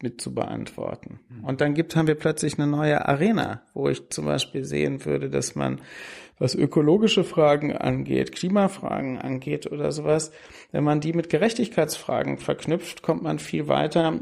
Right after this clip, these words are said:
Speaker 1: als wenn man die Sachen nur separiert betrachtet und sagt, "Dafür gibt's Experten und dafür auch und, äh, ansonsten gucke ich Talkshows."
Speaker 2: Kannst du das konkret mal machen? Wie kann man die Klimapolitik mit Gerechtigkeit verbinden?
Speaker 1: Weil sie ganz,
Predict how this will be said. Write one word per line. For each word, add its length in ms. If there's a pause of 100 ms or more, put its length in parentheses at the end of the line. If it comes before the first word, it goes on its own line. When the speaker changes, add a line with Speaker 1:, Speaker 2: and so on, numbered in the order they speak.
Speaker 1:
als 220
wenn 100
man 160
die 120
Sachen 380
nur 160
separiert 600
betrachtet 680
und 160
sagt, 280
"Dafür 240
gibt's 240
Experten 800
und 280
dafür 360
auch 340
und, 560
äh, 400
ansonsten 520
gucke 220
ich 100
Talkshows." 600 (260)
Speaker 2:
Kannst 160
du 40
das 120
konkret 320
mal 100
machen? 340
Wie 100
kann 120
man 240
die 140
Klimapolitik 580
mit 140
Gerechtigkeit 420
verbinden? 380 (800)
Speaker 1:
Weil 260
sie 100
ganz, 440